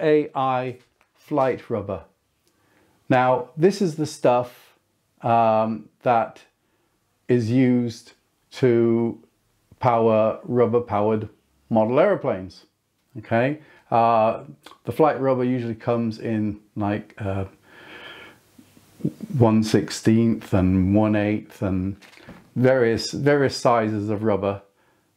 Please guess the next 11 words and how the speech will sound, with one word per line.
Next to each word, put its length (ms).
This 440
pack 560
is 200
five 360
meters. 460
It 140
says 280
three 280
sixteenth 800
inch. 460
Now, 260